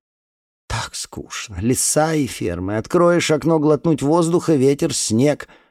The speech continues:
от животных запах подгузников». Циля протянула бокал за добавкой.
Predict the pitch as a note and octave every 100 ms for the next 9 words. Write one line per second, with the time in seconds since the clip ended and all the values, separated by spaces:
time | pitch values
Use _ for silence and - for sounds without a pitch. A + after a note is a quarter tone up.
0 | _ A#2+ F#2+ A#2+ C#3 D3 D3 A#2 G#2 B2+
1 | A#2+ - A#2 G2+ F2+ C3 A2+ C#3+ - D3
2 | - _ _ _ _ _ _ _ _ -
3 | - C3 C#3 B2+ A#2+ - A#2+ B2+ B2+ A2
4 | A#2 - C3 A#2 G#2 A2 A#2 G2+ D#2+ -
5 | -